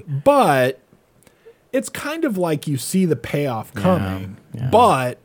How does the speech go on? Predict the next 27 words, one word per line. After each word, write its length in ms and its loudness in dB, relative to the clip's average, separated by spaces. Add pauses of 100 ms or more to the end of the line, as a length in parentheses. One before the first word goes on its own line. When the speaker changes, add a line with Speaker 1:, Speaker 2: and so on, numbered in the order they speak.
(120)
Speaker 1:
then 280 4
when 160 2
it 60 -2
Speaker 2:
<laughs> 20 -6
Speaker 1:
happens, 920 0
it's, 380 -2 (340)
like, 240 2
still 300 0
works. 460 -4
Speaker 2:
Yeah. 180 0
Speaker 1:
I 100 2
mean, 200 -2 (560)
it's 240 0
not, 360 0 (140)
it, 300 -4
it, 260 2
it's 220 -4
not 220 -4
like 200 -4
the 60 -4
butler 440 -2
did 200 -4
it 180 -4
and 100 -8
you 80 -2
didn't 240 -4
know 340 -2